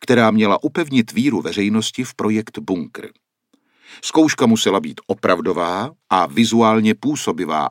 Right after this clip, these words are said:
aby mohla být vysílána do celého světa.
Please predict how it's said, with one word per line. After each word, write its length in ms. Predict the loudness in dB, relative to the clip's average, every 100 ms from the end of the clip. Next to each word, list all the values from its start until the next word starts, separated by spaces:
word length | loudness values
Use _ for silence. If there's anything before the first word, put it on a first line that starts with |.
| -2
aby 300 | -4 -2 -4
mohla 320 | -2 0 -2
být 220 | -2 -6
vysílána 680 | -4 -4 -2 -2 -2 -4 -8
do 160 | -8 -10
celého 460 | -6 -4 -6 -6
světa. 460 | -10 -10 -12 -14